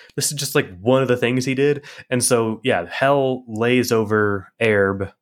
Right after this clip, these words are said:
in this four-dimensional, you know, kind of interstice where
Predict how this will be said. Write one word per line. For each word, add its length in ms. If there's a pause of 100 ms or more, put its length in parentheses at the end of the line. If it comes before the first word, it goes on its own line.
(360)
in 500 (260)
this 240
four-dimensional, 1200 (440)
you 80
know, 180
kind 220
of 320 (240)
interstice 680
where 440